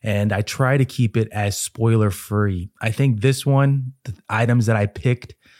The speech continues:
that, um, do talk a little bit about the movie,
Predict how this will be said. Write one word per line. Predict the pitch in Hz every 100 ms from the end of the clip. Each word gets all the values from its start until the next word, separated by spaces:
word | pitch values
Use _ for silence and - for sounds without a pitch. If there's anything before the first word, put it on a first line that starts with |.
| _ _ _
that, | 98 104 101 95 95 - - _ _ _ _ _ _ _ - -
um, | 104 101 101 101 101 95 - - _ _ _ _ _ _ _
do | 127 131
talk | 131 - 113 120
a | 107
little | 104 113
bit | 113
about | 101 95 107 -
the |
movie, | 113 113 117 127 139